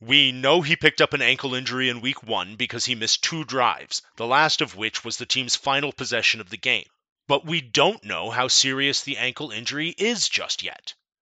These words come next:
That said, his immediate backup and regular change of pace back, Joshua Kelly, has proven to be more than capable for what the team is asking of their running back position.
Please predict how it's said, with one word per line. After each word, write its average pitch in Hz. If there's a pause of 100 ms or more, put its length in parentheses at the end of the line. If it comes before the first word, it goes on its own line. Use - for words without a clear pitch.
(140)
That 151
said, 113 (120)
his 147
immediate 170
backup 156
and 107
regular 220
change 190
of -
pace 190
back, 185
Joshua 165
Kelly, 117
has 165
proven 220
to 214
be 185
more 175
than 220
capable 156
for 135
what 131
the -
team 208
is 185
asking 110
of 120
their 151
running 113
back 101
position. 107